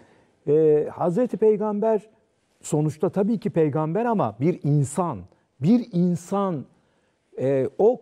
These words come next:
kısacık ömründe bu kadar bilgiyi, bu kadar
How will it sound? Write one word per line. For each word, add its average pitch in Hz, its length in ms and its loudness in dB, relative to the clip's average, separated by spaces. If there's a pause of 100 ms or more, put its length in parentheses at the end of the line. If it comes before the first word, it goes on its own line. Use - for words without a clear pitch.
kısacık 180 500 -6
ömründe 127 680 -2 (600)
bu 147 260 0
kadar 202 520 0
bilgiyi, 143 640 2
bu 135 80 -4
kadar 180 320 -2